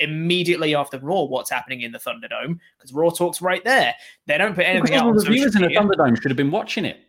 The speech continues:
Speaker 1: <clears throat> Yeah. Yeah. Yeah. God, this makes no sense.
Speaker 2: It's the, it's the, yeah.
Speaker 1: Anyway, th-, we can go around in circles around this for ages, but basically,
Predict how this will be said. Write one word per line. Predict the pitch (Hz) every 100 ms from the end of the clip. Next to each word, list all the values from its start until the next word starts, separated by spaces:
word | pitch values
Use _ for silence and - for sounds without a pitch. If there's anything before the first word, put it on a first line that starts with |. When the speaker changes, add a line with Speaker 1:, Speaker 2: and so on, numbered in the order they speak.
| -
Speaker 1:
<clears throat> | - - _ -
Yeah. | 269 190 - - - - - _ - _ _ -
Yeah. | - 98 - _ _ _
Yeah. | 151 147 - -
God, | 135 - - _
this | -
makes | 117 113
no |
sense. | - 117 - - 147
Speaker 2:
It's | 180
the, |
it's | 202
the, | 214
yeah. | 247 175 143
Speaker 1:
Anyway, | 127 120 - _ _ - _ -
th-, | 160
we | 170
can | 180 170
go | 170
around | 147 139
in |
circles | - 131 - 131
around | 127 120
this | 117
for | -
ages, | - 123 120 120
but | - 131
basically, | 202 208 - 160 151